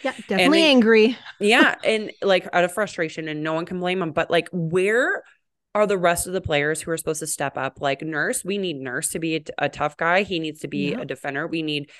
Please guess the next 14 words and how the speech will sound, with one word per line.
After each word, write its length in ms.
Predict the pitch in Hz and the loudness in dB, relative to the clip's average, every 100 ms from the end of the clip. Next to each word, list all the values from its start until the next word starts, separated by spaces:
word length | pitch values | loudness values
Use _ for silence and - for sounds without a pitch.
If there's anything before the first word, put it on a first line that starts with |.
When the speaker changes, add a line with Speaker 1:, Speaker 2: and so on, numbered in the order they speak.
| _ | _
Speaker 2:
a 100 | - | -4
big 220 | 143 170 | 0 2
guy 160 | 170 156 | 2 2
like 160 | 151 143 | 0 -2
Desharnais. 480 | 139 135 135 151 196 | -4 -4 -4 -4 -2
I 100 | 165 | -4
know 120 | 185 | -4
these 220 | 226 240 | -4 -2
guys 260 | 180 185 170 | 0 0 0
don't 340 | 156 165 175 _ _ - | 0 0 -2 _ _ -14
necessarily 760 | 165 170 170 175 160 160 156 143 | -4 -4 -4 -4 0 0 0 -2
want 520 | 127 135 139 - - | -6 -2 -2 -2 -6
to 100 | 156 | -6
be 400 | 147 160 160 | -4 -2 -2